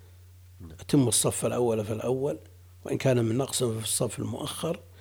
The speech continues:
Speaker 2: إلى غير ذلك من العبارات التي تحث الناس على ال-، اعتدال الصفوف.
Speaker 1: أحسن الله إليكم. ما حكم كتابة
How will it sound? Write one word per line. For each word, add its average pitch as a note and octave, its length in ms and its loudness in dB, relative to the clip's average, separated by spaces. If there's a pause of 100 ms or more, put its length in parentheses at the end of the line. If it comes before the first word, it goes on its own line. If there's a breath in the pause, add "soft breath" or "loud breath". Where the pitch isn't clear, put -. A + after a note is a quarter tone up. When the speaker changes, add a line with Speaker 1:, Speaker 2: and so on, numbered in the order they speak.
(320 loud breath)
Speaker 2:
إلى B3+ 120 8
غير B2 220 8
ذلك A2+ 320 2
من A2 140 2
العبارات G#2+ 580 0
التي C3+ 500 0 (420 soft breath)
تحث B2+ 380 0
الناس B2 460 0
على C3 440 0 (720 soft breath)
ال-، A#2+ 760 -4
اعتدال G#2+ 400 -2
الصفوف. - 420 -8 (1600 soft breath)
Speaker 1:
أحسن F#2+ 200 -4
الله A2+ 240 2
إليكم. F2+ 260 -10 (640 soft breath)
ما E3+ 220 0
حكم F3+ 340 -2
كتابة D3+ 560 -2